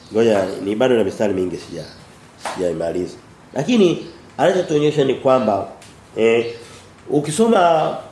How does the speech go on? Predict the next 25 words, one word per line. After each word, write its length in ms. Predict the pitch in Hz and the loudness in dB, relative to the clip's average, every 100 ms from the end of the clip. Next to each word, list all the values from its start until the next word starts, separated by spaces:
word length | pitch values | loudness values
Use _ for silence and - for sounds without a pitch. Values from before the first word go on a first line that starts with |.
| - - - | -20 -20 -20
Kutoka 300 | - 202 190 | -4 0 2
thelathini 280 | 151 135 156 | 2 0 0
na 120 | 135 | 0
nne 160 | 135 135 | 0 -2
kama 200 | 147 139 | 0 0
utakuwa 300 | - 123 135 | 0 0 0
na 100 | 107 | 0
muda, 220 | 117 90 - - - - - - - 110 | -2 -6 -8 -16 -18 -20 -20 -20 -10 0
eh, 160 | 110 | 0
Kutoka 280 | 110 113 147 | 0 0 2
thelathini 320 | 120 113 135 | 2 0 0
na 100 | 131 | 0
nne, 260 | 120 123 104 85 - - - - - - - | 2 2 -2 -4 -16 -20 -20 -20 -20 -20 -6
we, 440 | 98 107 110 147 - - - - - - | 2 4 6 4 -2 -12 -20 -20 -20 -6
Musa 600 | 104 170 - 123 117 - - - - - - - - - - - - - - | 2 2 4 2 2 0 -6 -20 -20 -20 -20 -20 -20 -20 -20 -20 -20 -20 -4
aliposhuka, 640 | 113 143 135 - 151 - - - - - - - | 0 2 0 0 -2 -2 -10 -14 -20 -20 -20 -4
watu 320 | 120 139 131 | 0 2 4
walimwambia 680 | 110 107 92 101 120 113 - | 2 2 0 0 2 2 0
ajifunika, 600 | 87 87 85 - 110 139 | -4 -6 -10 -8 -6 -4
akajifunika 640 | 110 87 85 - 131 - 107 | -6 -6 -12 -8 -6 -4 -2
ndo 120 | 92 | -2
akaweza 280 | - - 90 | -6 -8 -10
kuongea 400 | - 73 - - | -14 -18 -18 -18
nao. 140 | 71 - - - - - - | -20 -20 -20 -20 -20 -20 -12
Eh, 180 | 87 85 | -10 -10